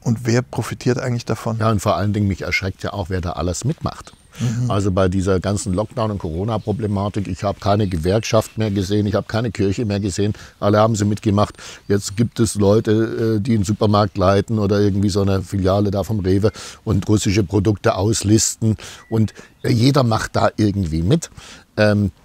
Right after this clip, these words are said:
Speaker 2: ist das, äh, der blanken Dummheit der Leute äh, geschuldet oder ist das, ist das einfach, weil sie,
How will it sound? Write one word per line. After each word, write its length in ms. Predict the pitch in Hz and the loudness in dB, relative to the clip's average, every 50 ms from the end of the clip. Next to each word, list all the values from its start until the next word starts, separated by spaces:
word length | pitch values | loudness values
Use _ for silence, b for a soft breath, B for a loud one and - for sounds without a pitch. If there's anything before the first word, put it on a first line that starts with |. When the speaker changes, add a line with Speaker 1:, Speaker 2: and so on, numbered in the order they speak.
| _ _ - _ _ | _ _ -20 _ _
Speaker 2:
ist 220 | - 107 - - - | -2 -2 0 2 2
das, 420 | 101 98 80 - - - - - - | 2 2 2 0 -4 -6 -6 -6 -2
äh, 460 | - 101 98 107 101 98 98 98 95 95 | 0 2 4 4 4 4 4 4 2 0
der 360 | 95 - 117 - - - 95 | -2 -6 -10 -6 -2 -2 0
blanken 420 | 82 - 101 101 - - 90 82 - | 0 0 -2 -2 -2 -4 -6 -4 4
Dummheit 580 | - 113 127 123 110 113 123 143 165 - _ | 6 6 6 6 6 4 2 2 2 0 _
der 100 | 139 131 | 2 4
Leute 420 | 127 123 127 143 147 - 147 151 131 - _ _ _ _ - | 4 4 2 2 4 4 2 2 2 -4 _ _ _ _ 6
äh, 540 | 123 120 117 113 120 117 117 113 107 123 113 | 8 10 10 10 8 6 4 4 2 0 0
geschuldet 560 | 95 113 - - 135 143 156 180 190 165 - | 0 0 2 6 6 6 8 6 4 2 2
oder 340 | - 123 127 131 - - - | 0 2 4 4 4 4 4
ist 200 | 127 120 - - | 0 -2 2 4
das, 240 | 127 123 117 - B B B B B B B B B | 4 4 4 2 B B B B B B B B B
ist 200 | - 117 110 - | 0 0 2 6
das 160 | 123 117 104 | 4 4 4
einfach, 380 | - 110 117 113 - 120 110 92 | 6 4 4 4 4 4 2 4
weil 160 | 113 110 113 110 | 4 4 4 6
sie, 200 | 98 113 113 | 6 6 4